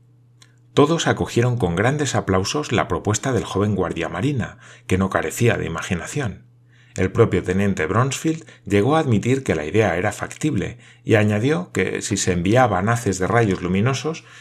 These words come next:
mediante espejos parabólicos, también se podría establecer comunicación directa,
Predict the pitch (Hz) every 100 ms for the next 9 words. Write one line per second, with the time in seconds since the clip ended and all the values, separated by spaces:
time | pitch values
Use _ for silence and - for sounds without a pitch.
0 | - - 104 107 101 95 - 92 - 98
1 | - 78 90 123 95 - - - - -
2 | _ 87 98 160 165 - 101 101 120 127
3 | 120 95 87 85 - 131 113 90 85 90
4 | - 104 87 120 143 - 85